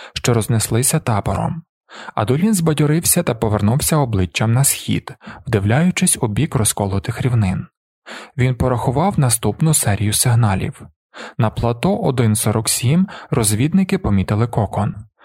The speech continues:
Це було в межах досяжності. Юнак затамував подих в очікуванні того, чи не заспіває сурма втретє, скликаючи Далінарове військо до бою.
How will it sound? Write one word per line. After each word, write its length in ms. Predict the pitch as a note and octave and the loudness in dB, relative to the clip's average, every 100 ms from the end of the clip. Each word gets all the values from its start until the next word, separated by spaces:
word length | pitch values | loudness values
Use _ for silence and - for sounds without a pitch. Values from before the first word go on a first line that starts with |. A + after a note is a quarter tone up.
| - - | -20 -8
Це 160 | - A2+ | -2 0
було 240 | G#2+ G#2 | 2 2
в 60 | G#2 | 2
межах 360 | G#2 G#2 A2 | 4 2 2
досяжності. 800 | C3+ D3+ B2+ G2 G#2 G2+ - F#2+ - _ _ _ _ - | 0 0 0 0 0 -2 -4 -6 -8 _ _ _ _ -4
Юнак 420 | G#2+ A2+ D3 G3 | 0 2 4 2
затамував 680 | C#3 A2+ A2 G2+ G2+ D3+ D3+ | 2 0 2 2 2 0 -2
подих 460 | - G#2 G#2+ C3+ - | -2 -2 0 -2 -2
в 40 | |
очікуванні 600 | A#2 - A#2+ A2+ A2+ G#2+ | -2 -2 -2 0 2 0
того, 420 | - G2+ C3 F#3 - - - | 0 0 2 0 -4 -18 -4
чи 100 | C3+ | 0
не 120 | A#2 | 2
заспіває 640 | G#2 G2+ - G#2 C#3+ F3+ F3+ | 2 -2 -2 0 2 2 2
сурма 400 | - G#2+ G2+ G#2+ | 2 2 2 0
втретє, 600 | - A#2 F#2+ - G#2 - _ - - | 0 0 0 -2 -6 -6 _ -20 -12
скликаючи 720 | - - A2 - D3 F#3+ F#3 F3 | -6 0 0 2 2 2 0 0
Далінарове 600 | A#2 A2 G#2 G#2 G#2 G2 | 2 2 2 2 0 0
військо 360 | G2 - - | 0 0 0
до 120 | B2 | 0
бою. 400 | A#2+ G2 F#2 - | 0 -2 -2 -6